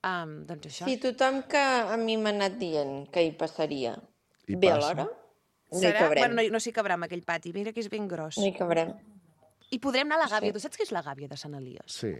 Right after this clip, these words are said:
Speaker 3: és aquell pati que hi havia com a dalt, no?
Speaker 1: Sí, és que és una cosa que des de fora jo
Speaker 2: Sí.
Speaker 1: entenc
Speaker 3: Jo durant
Speaker 1: que tothom
Speaker 3: molt de temps
Speaker 1: Aina,
Speaker 3: pensava que era
Speaker 1: salut,
Speaker 3: perquè
Speaker 1: eh?
Speaker 3: els nens no se suïcidés-, no se suïcidés.
Speaker 1: <laughs>
Speaker 3: Després,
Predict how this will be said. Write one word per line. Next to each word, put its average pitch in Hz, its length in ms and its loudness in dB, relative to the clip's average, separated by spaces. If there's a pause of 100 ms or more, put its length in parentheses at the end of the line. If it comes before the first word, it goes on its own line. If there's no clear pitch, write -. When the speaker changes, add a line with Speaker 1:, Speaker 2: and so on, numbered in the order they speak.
(160)
Speaker 3:
és 107 120 -6
aquell 123 240 0
pati 117 220 -2
que 113 80 -8
hi - 20 -6
havia 117 140 2
com 110 160 -6
a 107 80 -4
dalt, 107 260 -2
no? 78 60 -4
Speaker 1:
Sí, - 180 -4
és 214 140 -6
que 247 80 -4
és 226 80 -4
una 339 100 -2
cosa 202 240 -4
que 233 140 -2
des 202 180 -2
de 185 120 -4
fora 185 280 -2
jo 233 60 -6
Speaker 2:
Sí. 190 60 8
Speaker 1:
entenc - 260 2
Speaker 3:
Jo - 20 0
durant 165 240 4
Speaker 1:
que 156 60 0
tothom 175 160 4
Speaker 3:
molt 117 100 0
de 139 60 2
temps 143 180 -2
Speaker 1:
Aina, 240 220 2
Speaker 3:
pensava 302 80 2
que - 0 -
era 277 100 2
Speaker 1:
salut, - 240 4
Speaker 3:
perquè - 240 2
Speaker 1:
eh? 143 60 0
Speaker 3:
els 113 160 -4
nens 135 280 -2
no 160 140 2
se 143 140 2
suïcidés-, 110 680 2
no 120 180 -4
se 120 140 -8
suïcidés. 403 480 2
Speaker 1:
<laughs> - 880 -2
Speaker 3:
Després, 117 320 -2